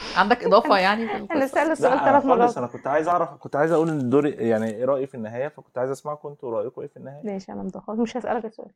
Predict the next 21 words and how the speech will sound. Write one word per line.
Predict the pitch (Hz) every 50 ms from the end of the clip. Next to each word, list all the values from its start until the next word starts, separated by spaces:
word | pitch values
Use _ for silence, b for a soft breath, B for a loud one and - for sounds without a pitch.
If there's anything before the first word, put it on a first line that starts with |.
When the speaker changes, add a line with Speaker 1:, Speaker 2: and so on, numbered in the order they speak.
| _ _ _ _ _ _ _ _ -
Speaker 3:
ما | 107
أنت | - 104
ما | 101
سألتيهوش؟ | 107 110 101 - 120 131 151 160 - - _ _ _ _ _ _ _ _ _
Speaker 2:
ما | 262 226
أنا | 220
مش | 220 -
Speaker 3:
سأليني؟ | 220 233 - -
Speaker 2:
هسألك، | 262 277 269 - _ -
مش | 226 240 -
Speaker 3:
خليني | 254 - - - -
Speaker 2:
هسألك. | - 262
Speaker 3:
أجاوبك | - 190 - - 135 - 226 220
Speaker 2:
لا، | 247 -
Speaker 3:
على | 196 214
Speaker 2:
مش | 208
Speaker 3:
طول. | - 214
Speaker 2:
هسألك. | 214 - 190 - _ _ _ _ _ _ _ _
Speaker 3:
ماشي، | - - 180 - _ _ _ _
Speaker 2:
مم. | 254 240 233 233 233
Speaker 3:
براحتك. | - - -